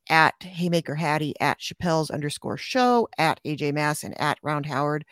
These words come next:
or generally at Post Show Recaps. And we'll, we'll get it. We'll discourse with you.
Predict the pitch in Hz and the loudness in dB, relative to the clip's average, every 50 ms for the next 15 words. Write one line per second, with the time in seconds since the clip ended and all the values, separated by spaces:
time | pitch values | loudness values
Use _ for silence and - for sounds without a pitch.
0 | - - - - - - 226 240 240 240 190 170 202 190 190 185 185 180 175 180 | -20 -20 -20 -16 -2 4 6 8 8 8 6 4 4 4 4 4 4 2 2 2
1 | 175 - - - 170 165 - - - 165 165 156 - - 160 151 135 143 147 139 | 2 0 2 4 4 4 4 2 -2 -6 -6 -6 -4 -4 -6 -6 -4 -6 -6 -6
2 | - 160 139 147 - - - - - 156 156 151 156 202 208 196 190 185 175 _ | -4 -4 -2 -2 -4 -4 -8 -8 -6 -6 -6 -4 -2 0 0 0 -2 -4 -8 _
3 | _ _ _ _ _ _ _ _ - 214 208 185 208 208 208 208 202 - - - | _ _ _ _ _ _ _ _ -6 -6 -2 2 4 6 6 6 6 4 0 -8
4 | _ _ - - - - - _ _ _ 185 190 190 185 190 185 170 - _ _ | _ _ -20 -20 -20 -20 -20 _ _ _ 2 4 6 6 8 6 6 4 _ _
5 | _ _ _ _ 151 185 180 - - - 196 180 175 - - 175 170 - - 170 | _ _ _ _ -2 -2 -2 -2 -2 0 2 2 2 0 -2 -4 -4 -2 -2 -2
6 | 160 160 156 151 | -2 -2 -2 -4